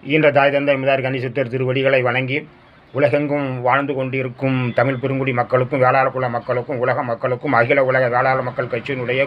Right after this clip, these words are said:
கொற்கை சிவமணி YouTube சேனல் வழியாக நற்செய்தியை தெரிவிக்க இருக்கின்றோம். தமிழக அரசியல் சூழ்நிலையில் தமிழருக்கு என்று, தமிழருக்காகவே போராடக்கூடிய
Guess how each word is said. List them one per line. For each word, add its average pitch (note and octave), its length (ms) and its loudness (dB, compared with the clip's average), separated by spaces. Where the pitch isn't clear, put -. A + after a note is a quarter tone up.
கொற்கை C3+ 440 -2
சிவமணி C3+ 340 -4
YouTube C3 340 -8
சேனல் C3 300 -2
வழியாக B2 520 -2
நற்செய்தியை C3 800 0
தெரிவிக்க C#3+ 400 0
இருக்கின்றோம். B2+ 600 0
தமிழக C#3+ 440 2
அரசியல் C3 680 0
சூழ்நிலையில் C#3 720 -2
தமிழருக்கு E3+ 640 2
என்று, D3+ 420 2
தமிழருக்காகவே D3+ 1040 2
போராடக்கூடிய C#3 800 2